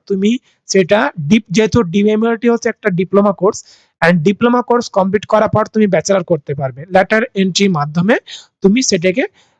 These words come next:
আহ, একদম কনভার্ট করে ব্যাচেলর করতে পারবে। বাদ বাকি others যেগুলো কোর্স রয়েছে সে কোর্সগুলোতে পাবে না। Only one ডিএমএলটি কোর্সে শুধুমাত্র তুমি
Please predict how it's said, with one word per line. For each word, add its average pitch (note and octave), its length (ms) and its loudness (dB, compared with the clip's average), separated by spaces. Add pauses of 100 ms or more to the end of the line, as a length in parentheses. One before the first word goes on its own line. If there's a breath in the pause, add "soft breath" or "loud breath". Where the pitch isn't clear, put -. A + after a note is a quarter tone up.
(100)
আহ, F#3 220 4 (100)
একদম G#3 320 0
কনভার্ট F#3 380 0
করে A3+ 180 0
ব্যাচেলর F#3+ 400 0
করতে D3+ 280 -6
পারবে। B2+ 280 -16 (280)
বাদ F3+ 220 4
বাকি A3 200 0
others G#3 420 0
যেগুলো A3 260 2
কোর্স F#3+ 320 -2
রয়েছে F3+ 240 0 (340 loud breath)
সে A#3 260 4
কোর্সগুলোতে F#3 640 0
পাবে F#3 260 0
না। A#2 120 -10 (600)
Only A3 300 4
one B3 260 0
ডিএমএলটি G#3 580 0
কোর্সে G3+ 420 0
শুধুমাত্র G3 580 0
তুমি G3 300 0